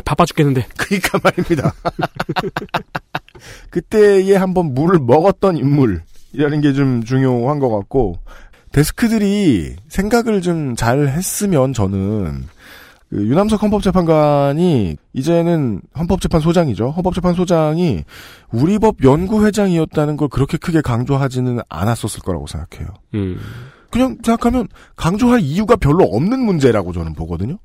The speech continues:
Speaker 1: 네.
Speaker 2: 근데 이게 보수 언론에서 이걸 자꾸 쓰죠? 그러면 사실이 아닌 건 아닌데 우리법 연구회를 법원 내의 정파인 것처럼 읽히게 만들려고 한다는 거죠.
Speaker 1: 그쵸.
Speaker 2: 네. 그래서 파벌 싸움의 승리자나 코드 인사인 것 같은 보도를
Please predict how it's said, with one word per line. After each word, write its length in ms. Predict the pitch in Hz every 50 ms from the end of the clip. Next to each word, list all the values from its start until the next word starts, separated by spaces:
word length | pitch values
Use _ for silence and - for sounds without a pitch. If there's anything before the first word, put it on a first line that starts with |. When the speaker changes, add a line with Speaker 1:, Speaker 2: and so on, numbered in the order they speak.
| - -
Speaker 1:
네. 220 | 117 110 98 87 82 82 - _
Speaker 2:
근데 220 | - 185 185 190 180
이게 80 | 170
보수 280 | 156 - 160 165 180 196
언론에서 260 | 185 175 170 170 151
이걸 140 | 143 127 139
자꾸 220 | 135 - - - 135
쓰죠? 340 | - 190 180 202 220 277 _ _ _ _ _ _ _ _ _
그러면 580 | - - 185 196 208 208 190 135 92 76 73 - _ _ _ _ _ _ - - - - - - _
사실이 500 | - - - 240 294 311 285 339 320 330 262
아닌 340 | - - 107 135 190 269 285
건 160 | - 160 -
아닌데 880 | 73 85 120 113 120 104 85 95 95 101 113 110 95 78 69 64 64 69 _ _ - - - - _ -
우리법 360 | - 139 175 208 214 220 208
연구회를 380 | 185 160 147 135 139 156 185 190
법원 340 | - - 120 135 170 175 165
내의 160 | 156 147 139
정파인 500 | - - 117 131 165 - - 277 294 277
것처럼 300 | 269 226 - - 147 113
읽히게 320 | 101 95 - - - 104
만들려고 460 | 85 78 73 73 73 71 71 67 65 -
한다는 280 | - 69 69 60 67
거죠. 260 | 78 127 175 214 - - - -
Speaker 1:
그쵸. 440 | - 120 - - - 101 90 82 - - -
Speaker 2:
네. 340 | - 175 160 117 87 73 67 - _ _ _ - _ -
그래서 420 | - 147 156 151 165 196 226 302 - _ - - - - _ _ -
파벌 300 | - - 262 285 285 277
싸움의 340 | - 269 226 220 208 190 185
승리자나 460 | - 214 220 214 208 196 170 156 151
코드 300 | - - 247 262 262 277
인사인 600 | 262 240 208 190 196 190 170 156 143 123 123 135
것 120 | 131 139
같은 320 | 123 123 110 - - 117 104
보도를 840 | 107 107 101 98 98 92 92 90 92 95 90 87 82 78 73